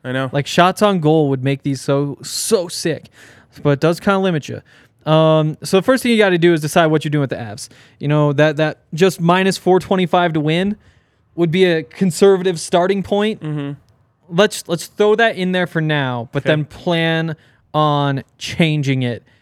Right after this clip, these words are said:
Speaker 2: depending on what else we see.
Speaker 1: It's a goal scorer?
Speaker 2: Yeah, I think it's goal scorer. You like McKinnon. I think
Speaker 1: Yep.
Speaker 2: how could you not like McKinnon?
Speaker 1: Yep.
Speaker 2: I think we wanna double up on these, though. Um, and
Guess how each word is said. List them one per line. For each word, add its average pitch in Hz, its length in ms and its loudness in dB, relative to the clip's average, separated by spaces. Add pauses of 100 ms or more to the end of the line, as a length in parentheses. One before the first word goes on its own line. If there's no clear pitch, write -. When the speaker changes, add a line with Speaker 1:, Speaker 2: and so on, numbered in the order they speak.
(560)
Speaker 2:
depending 156 280 0
on 143 80 0
what 135 200 0
else 131 160 -6
we 127 80 -6
see. - 160 -12
Speaker 1:
It's - 180 -16
a 151 120 -12
goal 131 320 -20
scorer? 269 540 -20
Speaker 2:
Yeah, 143 420 2
I 147 60 -8
think 180 180 0
it's 160 100 0
goal 143 180 2
scorer. 139 240 0
You 151 140 2
like 160 160 2
McKinnon. 139 560 -2
I 143 120 -4
think 151 200 -2
Speaker 1:
Yep. 147 60 0
Speaker 2:
how 147 80 0
could 135 120 -2
you 131 80 -2
not 131 240 -4
like 123 160 -8
McKinnon? 123 460 -6 (180)
Speaker 1:
Yep. - 240 -14
Speaker 2:
I 147 60 -4
think 180 160 2
we 208 60 4
wanna 190 220 2
double 156 360 4
up 139 160 2
on 123 160 0
these, 120 260 -6
though. 120 300 -4 (400)
Um, 123 440 -2 (400)
and 151 480 2